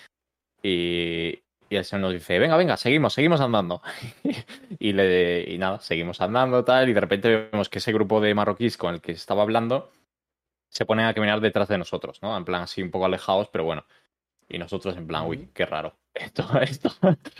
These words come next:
Speaker 1: aquí pasan cosas raras". Y, y de repente llegamos a un edificio. Un edificio que tiene una puerta, eh, un pasillo oscurísimo, totalmente negro, eh, encharcado, con gente dentro.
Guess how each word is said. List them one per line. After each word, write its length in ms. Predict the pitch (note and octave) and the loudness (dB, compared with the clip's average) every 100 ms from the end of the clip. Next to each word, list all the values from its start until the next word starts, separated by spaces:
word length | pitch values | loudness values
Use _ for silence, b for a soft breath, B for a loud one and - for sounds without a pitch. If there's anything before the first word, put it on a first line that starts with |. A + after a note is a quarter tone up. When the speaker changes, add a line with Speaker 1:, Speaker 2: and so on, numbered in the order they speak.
| - - | -4 0
Speaker 1:
aquí 300 | C#3+ - C3 | 2 2 4
pasan 560 | C#3 C#3+ - - C3 | 4 2 0 0 2
cosas 260 | B2 - A2 | 2 2 2
raras". 440 | F#2+ E2 F2 - B B B _ _ _ _ | 2 2 0 -2 B B B _ _ _ _
Y, 340 | C3+ B2+ B2 B2 | 4 4 4 4
y 320 | A#2+ A#2+ A#2+ | 6 8 8
de 100 | A#2+ | 8
repente 580 | A#2+ A2+ C#3 D3+ D#3 D#3 | 6 4 2 2 2 2
llegamos 380 | C3 B2+ C#3+ C3+ | 4 4 4 2
a 20 | |
un 80 | A2+ | 2
edificio. 540 | F#2+ - E2+ - D#3 - _ _ _ _ _ _ - | 0 -2 -6 -2 -4 -4 _ _ _ _ _ _ -4
Un 80 | A#2+ | 0
edificio 280 | A#2 C3 C3 | 0 2 2
que 80 | A#2+ | 2
tiene 140 | A2 | 2
una 160 | A2+ A2+ | 0 2
puerta, 420 | D3 F#3 - E4 _ _ _ _ _ _ _ _ _ | 2 2 -2 -8 _ _ _ _ _ _ _ _ _
eh, 60 | A2 | -2
un 180 | G#2 A2+ | 0 0
pasillo 400 | A2 - A#2 G#2+ | -2 -2 -2 0
oscurísimo, 880 | G2+ - G#2 A2 - B2 B2+ C3 A#2 | -2 -4 -2 -2 -2 -2 -2 -2 -6
totalmente 520 | G2+ G#2+ G#2+ G#2 G2+ G2+ | -4 -2 -2 0 0 2
negro, 520 | G2+ G#2+ A2+ C#3+ _ _ _ - | -2 -2 -4 -6 _ _ _ -10
eh, 1000 | G2 F#2 F2+ F2+ F2+ F2 F2 F2+ F2+ - _ - | -6 -4 -2 -2 -2 -4 -4 -6 -8 -12 _ -2
encharcado, 960 | A2 - G#2+ F#2+ - A2+ A2+ A2+ A#2 | -2 0 -2 -2 -2 2 4 6 4
con 160 | A2 G2 | 2 0
gente 320 | - G#2 F#2+ | 0 0 2
dentro. 420 | F2 D#2+ A2+ C3 | 0 0 -4 -6